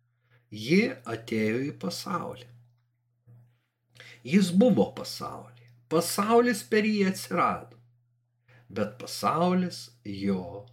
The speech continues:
nepažino. Na, mes matome, kaip, e, šitos iš tiesų dvi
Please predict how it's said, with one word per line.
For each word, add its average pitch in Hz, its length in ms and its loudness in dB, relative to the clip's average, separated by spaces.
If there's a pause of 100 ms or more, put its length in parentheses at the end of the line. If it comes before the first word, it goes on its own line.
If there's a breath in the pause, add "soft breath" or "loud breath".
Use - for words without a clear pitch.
(400)
nepažino. 95 920 -6 (1120 loud breath)
Na, 170 420 2
mes 147 280 -2
matome, 156 580 2
kaip, 147 460 0
e, 123 380 0 (1900 loud breath)
šitos 143 580 2 (320)
iš 123 240 0
tiesų 143 420 0
dvi 120 460 4